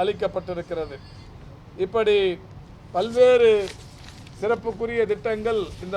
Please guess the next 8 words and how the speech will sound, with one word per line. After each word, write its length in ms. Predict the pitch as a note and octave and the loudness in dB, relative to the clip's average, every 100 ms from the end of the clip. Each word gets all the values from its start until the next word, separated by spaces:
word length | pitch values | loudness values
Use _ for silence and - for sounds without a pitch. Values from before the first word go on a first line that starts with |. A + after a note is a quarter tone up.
| F#3 | -2
மருத்துவமனையில் 680 | G#3 G#3+ A3 G#3 G#3 A3 G#3+ - - F#3+ | -2 -2 -4 -4 -2 -2 -4 -10 -12 -10
இன்றிலிருந்து 600 | G3+ G#3 G3+ G#3 G#3+ G#3+ F#3+ - | -2 -2 -2 -6 0 0 0 -4
தொடங்குகிறது. 600 | F#3 G#3 G3+ F#3+ F#3 G3 A#3+ - - - - - - F3 | -4 -4 -4 -2 -2 0 -2 -4 -14 -14 -16 -18 -10 -2
மாண்புமிகு 420 | G3 G#3 G#3 A#3 A3+ | -2 -2 -2 -2 -2
தமிழ்நாட்டின் 500 | G3+ A3+ A3+ A#3 G#3 | -2 0 0 -2 -6
முதலமைச்சர்களுடைய 840 | G3 A3 A3 G#3+ G#3 G3+ G3 G3 F#3 E3 - - - | -4 -2 -4 -4 -4 -4 -4 -2 0 -2 -6 -14 -4
அறிவிப்பான 540 | F#3 G#3+ G#3 G3+ F#3+ G3+ A#3 - - - - - - - | -2 -2 -2 0 0 0 -6 -8 -18 -20 -20 -18 -12 -6
தமிழக 300 | F#3+ B3 | -2 0